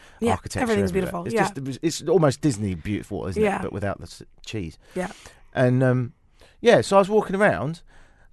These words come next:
Speaker 2: and I got so annoyed. There was a woman, a German woman, right, and she was te-, she was doing a group tour. They're standing all across the sidewalk, so you couldn't walk past them. She had a bloody microphone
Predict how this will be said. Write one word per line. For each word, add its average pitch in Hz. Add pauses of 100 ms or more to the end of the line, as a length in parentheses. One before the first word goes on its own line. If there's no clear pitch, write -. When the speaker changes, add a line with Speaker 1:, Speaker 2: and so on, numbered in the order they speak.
(160)
Speaker 2:
and - (100)
I -
got -
so 240
annoyed. 180 (160)
There 233
was 233 (180)
a 214
woman, 196
a 117
German 190
woman, 95 (360)
right, 160
and -
she 196
was 180
te-, - (100)
she 170
was 180
doing 202
a 156
group 180
tour. 135 (120)
They're 175
standing 139 (120)
all 175
across -
the 110
sidewalk, 101
so -
you 101
couldn't -
walk -
past 107
them. - (800)
She -
had 339
a -
bloody 277
microphone 247